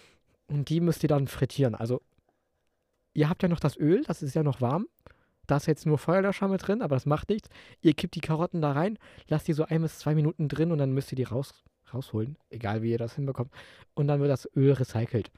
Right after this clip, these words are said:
Gut, jetzt habt ihr Pommes, Schnitzel, äh, letzter Schritt,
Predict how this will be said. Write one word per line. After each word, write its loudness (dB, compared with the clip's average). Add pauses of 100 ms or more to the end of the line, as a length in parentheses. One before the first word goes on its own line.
(640)
Gut, 4
jetzt 0
habt -6
ihr 2
Pommes, 0
Schnitzel, 0 (340)
äh, 2 (180)
letzter 0
Schritt, -2